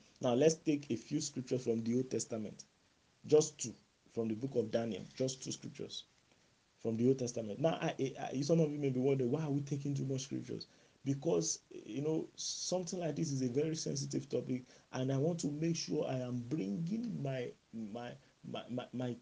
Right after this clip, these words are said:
teachings from profound written, recorded scriptural, um, uh, facts. Recorded scriptural fact, not just,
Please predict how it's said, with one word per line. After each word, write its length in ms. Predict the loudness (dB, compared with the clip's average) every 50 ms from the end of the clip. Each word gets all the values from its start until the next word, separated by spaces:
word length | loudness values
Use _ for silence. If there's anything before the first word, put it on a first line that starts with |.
| _ _
teachings 520 | -6 -6 -6 -4 -2 -2 -2 -2 -2 -4 -6
from 420 | -8 -10 -4 0 0 2 2 0
profound 1000 | 2 2 2 2 2 0 -10 -18 -14 -10 -8 -6 -4 -2 0 0 2 2 2 4
written, 640 | 4 4 4 2 0 -4 -2 2 2 4 4 2 0
recorded 800 | -2 -4 -6 -8 -4 0 0 0 0 0 0 0 0 0 0 -2
scriptural, 920 | -6 -6 -6 -6 -6 -6 -6 -6 -2 0 2 2 2 4 2 2 0 0 -4 -8 -6 0 2
um, 360 | 2 2 2 0 -4 -6 -8 -12 -16 -20 -20 _ -20 -20 -20 -20 _ _ _ _ _ _ _ _ -4 -2
uh, 320 | 0 0 2 4 2 2
facts. 680 | 2 0 -4 -4 -4 -4 -6 -12 -10 -6 -4 -2 -2 -4 -6 _ _ -20 -20 -20 -20 _ _ _ _ _ _ _ _ _ _ -2
Recorded 720 | 2 2 2 2 -2 -6 -6 -6 -2 0 2 2 2 2
scriptural 680 | 0 -4 -4 -4 -4 -4 -4 -4 -4 -4 -2 -2 -2 -4
fact, 460 | -6 -6 -6 -6 -6 -6 -10 -14 -18 -18 -18 -20 -18 _ -4
not 360 | 0 4 4 4 4 2 -2 2
just, 340 | 4 6 6 6 4 0 -8